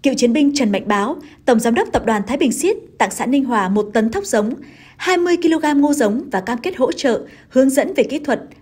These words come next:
bao tiêu sản phẩm. Cả hai bên đã thống nhất cao, triển khai liên kết phát triển giống lúa tại xã Ninh Hòa, huyện Hoa Lư, tỉnh Ninh Bình. Những vấn đề cụ thể sẽ được tiếp tục trao đổi và thực hiện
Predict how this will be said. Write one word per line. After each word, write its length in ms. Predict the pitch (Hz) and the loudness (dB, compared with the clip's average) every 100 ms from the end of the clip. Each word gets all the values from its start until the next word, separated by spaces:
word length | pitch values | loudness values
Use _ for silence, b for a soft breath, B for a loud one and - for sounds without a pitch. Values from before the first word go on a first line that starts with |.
| - | -4
bao 140 | 262 | -4
tiêu 180 | 240 247 | 0 0
sản 200 | 226 196 165 | -2 -4 -4
phẩm. 200 | 214 165 - - b b b b b b | -4 -4 -10 -20 b b b b b b
Cả 100 | 214 | 0
hai 180 | 202 262 | 0 2
bên 200 | 262 247 | 2 2
đã 100 | 247 | -2
thống 180 | 233 | 0
nhất 140 | 247 415 - | -2 -2 -2
cao, 260 | 277 269 262 B | -2 -2 -8 B
triển 260 | - 262 - | 0 0 2
khai 160 | 330 349 | 0 2
liên 180 | 349 | 2
kết 140 | 349 403 | 0 -2
phát 100 | 440 | -2
triển 140 | 427 233 | 0 0
giống 200 | 240 247 | 0 0
lúa 140 | 247 | 0
tại 140 | 302 240 | 0 -2
xã 140 | 254 | -2
Ninh 220 | 311 349 | -4 -4
Hòa, 320 | 262 226 196 180 B B | -2 -2 -2 -6 B B
huyện 200 | 262 220 | 2 2
Hoa 160 | 277 | -2
Lư, 220 | 277 285 277 285 | 0 2 0 0
tỉnh 220 | 240 165 | -2 0
Ninh 180 | 190 226 | 0 2
Bình. 280 | 202 185 165 - - b b b b - | 2 0 -4 -16 -20 b b b b -2
Những 140 | 262 | 2
vấn 160 | 240 269 | 2 4
đề 180 | 254 202 | 4 2
cụ 100 | 220 | -2
thể 300 | 240 214 170 B B | 0 0 0 B B
sẽ 160 | - | 0
được 200 | 277 226 | 0 0
tiếp 120 | 370 381 | -2 -2
tục 120 | 233 | -2
trao 160 | - 320 | -4 -2
đổi 320 | 262 202 180 - | 2 2 0 -6
và 80 | 202 | -6
thực 200 | 208 - | -6 0
hiện 180 | 214 | -2